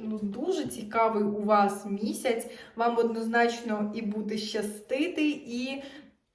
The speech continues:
однозначно будуть якісь, якесь повернення як-, якоїсь циклічності, якихось ситуацій, які у вас уже були в минулому. З вами була я, ваша Олічка.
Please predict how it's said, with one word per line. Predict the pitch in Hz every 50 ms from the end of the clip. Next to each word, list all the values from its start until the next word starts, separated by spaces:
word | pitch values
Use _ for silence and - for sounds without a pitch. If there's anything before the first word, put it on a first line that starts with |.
| _ _
однозначно | 233 233 226 208 208 226 220 220 220 226 233 240 247 - - - 311 294
будуть | 269 220 220 240 247 233 254 240 - 220
якісь, | 220 214 208 214 226 240 247 247 240
якесь | 240 233 208 254 262 254
повернення | - - 233 214 202 214 220 247 294 302 294 277 277 277 277 277 285 294 285 - -
як-, | 226 220 202 208 214 - - -
якоїсь | 220 233 226 214 208 - - 233 254 254 247 240 247 - -
циклічності, | - 214 208 214 226 240 254 247 - - 285 277 277 - - -
якихось | 285 269 262 - 233 214 208 226 - - -
ситуацій, | 202 - - 196 202 208 226 240 233 - - 240 226
які | 208 208 - 214 220
у | 226 220
вас | 208 196 214 226 -
уже | 202 208 196 208 202 208
були | 208 196 196 196 202
в | 208 202 202
минулому. | 202 202 190 190 190 185 190 180 - - - - - - - - - - - - - - - -
З | 240 247
вами | 254 277 285 285 277
була | 247 233 247 262 262
я, | 262 254 254 233 233 285 370 403 392
ваша | 381 - 262 262 262 262 - 240 214
Олічка. | 196 196 220 247 294 339 359 - - - - - 302 302 302 320